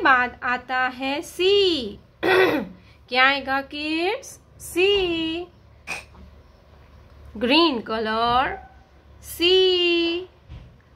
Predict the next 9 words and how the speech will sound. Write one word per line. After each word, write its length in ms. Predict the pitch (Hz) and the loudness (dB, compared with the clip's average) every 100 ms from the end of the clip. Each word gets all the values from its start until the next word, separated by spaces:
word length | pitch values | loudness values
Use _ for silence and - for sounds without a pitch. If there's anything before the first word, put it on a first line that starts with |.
| - | -20
C 360 | - - 247 247 | -20 -10 -6 -6
for 880 | 214 262 269 269 277 285 311 415 453 _ _ _ _ _ _ - _ _ _ - - - - | -4 0 4 6 6 4 4 0 -4 _ _ _ _ _ _ -20 _ _ _ -20 -20 -16 -2
cat 1080 | 262 320 359 349 330 320 311 311 311 - - _ _ _ - - | 0 2 2 2 2 0 0 -2 -8 -20 -20 _ _ _ -20 -10
and 260 | 214 208 | -8 -8
C 320 | 208 226 220 | -10 -10 -8
for 800 | 220 262 254 254 262 269 285 370 - _ _ _ _ _ _ _ | -6 -2 2 4 4 4 2 -2 -8 _ _ _ _ _ _ _
camel. 1200 | - 294 311 349 349 311 302 302 302 302 302 320 - _ _ _ | -2 2 4 4 2 0 -4 -4 -6 -8 -10 -12 -16 _ _ _
C 400 | - - - 214 | -20 -18 -12 -12
for 760 | - 226 220 226 233 247 285 | -10 -4 0 2 4 4 2